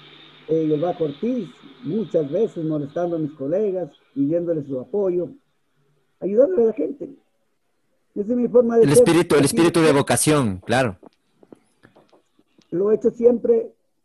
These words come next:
Speaker 1: y mientras pueda lo he de hacer, servir a mi gente.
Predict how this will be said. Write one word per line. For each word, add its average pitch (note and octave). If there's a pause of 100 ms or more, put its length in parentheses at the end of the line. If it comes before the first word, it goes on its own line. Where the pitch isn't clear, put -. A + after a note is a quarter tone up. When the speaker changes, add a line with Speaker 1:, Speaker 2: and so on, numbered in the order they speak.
(460)
Speaker 1:
y F3+
mientras F#3
pueda G#3
lo F#3+
he F#3
de F3+
hacer, F#3+ (1200)
servir E3
a F3
mi E3+
gente. G3+